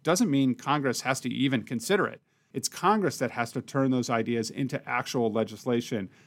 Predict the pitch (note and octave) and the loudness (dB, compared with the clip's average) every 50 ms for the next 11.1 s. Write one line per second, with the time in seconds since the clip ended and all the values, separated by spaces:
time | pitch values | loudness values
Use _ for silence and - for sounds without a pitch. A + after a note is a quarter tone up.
0 | _ _ - - D#3+ E3+ F3 F3 E3 F3 G3 G3+ F#3 F#3+ G3 D#3+ - D#3+ E3 - | _ _ -2 2 4 4 4 4 6 4 4 4 4 0 0 2 2 2 2 2
1 | F3+ D#3 - E3 D#3+ - C3+ A2 A#2+ B2 C3+ C#3 C#3 A2 - B2 B2+ - - C3+ | 0 -2 -2 -2 -2 -2 -2 0 4 4 6 6 4 2 0 -4 -4 -4 -4 -6
2 | A#2+ - A#2+ A2+ - - C3+ C3+ B2 - - - - A2+ G#2+ G#2+ A2+ A2+ - A#2 | -6 -6 -8 -8 -2 2 2 4 2 2 -4 -6 -6 -4 -2 -2 -4 -4 -6 -8
3 | - B2+ A#2 A2 A2+ A2 G#2+ G#2 G2+ G2+ A2 - - - C3+ A2+ G#2 G#2 F#2 - | -6 -4 -4 -4 -4 -4 -6 -6 -6 -6 -8 -8 -6 -6 -4 -2 -2 -2 -2 -4
4 | G#2+ G#2+ G#2 G2+ A2 A#2 A#2 - A#2+ A2 G#2 - - - _ _ _ _ _ _ | -6 -8 -6 -4 -4 -4 -4 -4 -6 -6 -8 -10 -12 -16 _ _ _ _ _ _
5 | - C3 C#3+ E3+ F3+ C#3+ - - F3 F3 - F#3 E3+ D#3+ C#3+ D3 C3 - - D#3+ | -2 4 6 8 8 6 6 8 8 8 8 6 2 4 4 2 2 0 2 2
6 | D3 C3+ A#2+ A2+ A2+ A2+ A#2+ B2+ A#2 A#2+ A#2 A#2 A#2 A2+ A2+ A#2 A#2 A#2 - - | 4 4 4 4 2 2 2 0 2 2 2 4 6 6 8 6 6 4 2 -8
7 | - - A#2 A2 A2 G#2+ - - C#3 C3+ A#2+ A#2+ A#2+ A#2 G#2+ - - - - B2+ | -6 -4 0 0 0 0 0 0 2 4 4 4 4 2 0 -4 -6 -6 -2 -2
8 | B2+ A#2 A2+ - B2+ A#2 A#2 A2 A2 G2+ A2 A2+ A2+ - - A#2+ B2 B2 A2+ - | -2 -2 0 2 4 4 4 4 2 0 0 -2 -2 -4 -6 -8 -6 -6 -6 -6
9 | A#2 - - C#3 B2 A#2 A#2 - C#3 - - B2 A#2+ A#2 A2+ A2 G#2+ G#2 G2 - | -8 -6 0 2 2 2 2 0 -4 -4 -2 0 0 2 2 2 0 0 -2 -4
10 | - - B2 A#2 - - A2+ A2 G#2 G2+ F2+ - A#2+ A2+ A2+ A2+ A2 A2 G2+ G2 | -2 0 0 0 0 0 0 0 0 0 0 0 0 2 2 2 2 0 0 -2
11 | - | -4